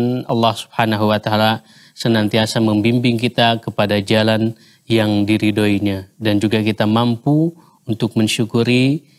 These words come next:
semua nikmat yang diberikan oleh Allah Subhanahu wa taala kepada kita, sehingga nikmat yang Allah berikan kepada kita menjadi wasilah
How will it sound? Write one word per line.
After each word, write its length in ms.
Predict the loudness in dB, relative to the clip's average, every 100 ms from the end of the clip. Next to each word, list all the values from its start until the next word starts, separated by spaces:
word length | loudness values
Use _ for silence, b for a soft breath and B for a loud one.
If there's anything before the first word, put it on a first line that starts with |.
| b
semua 480 | -8 -2 2 2 2
nikmat 480 | 2 0 0 -2 -2 -2
yang 160 | 0
diberikan 480 | 0 0 -2 -2 -2
oleh 160 | 0 -2
Allah 320 | -2 0 -2
Subhanahu 560 | -4 -4 -2 -2 0 -2
wa 80 |
taala 400 | -2 -2 0 -2
kepada 400 | -4 -8 -4 -2
kita, 480 | -2 -4 0 0 0 B B B B
sehingga 880 | -6 0 2 2 4 4 2 0 -4 b b b -4
nikmat 480 | -4 0 -2 -2 -6 -20 _ _ -4
yang 160 | -2
Allah 240 | 0 0 0
berikan 400 | -2 -2 0 -2
kepada 400 | -2 -2 -2 0
kita 320 | 0 0 2
menjadi 320 | 2 0 0
wasilah 640 | 0 0 0 2 2 0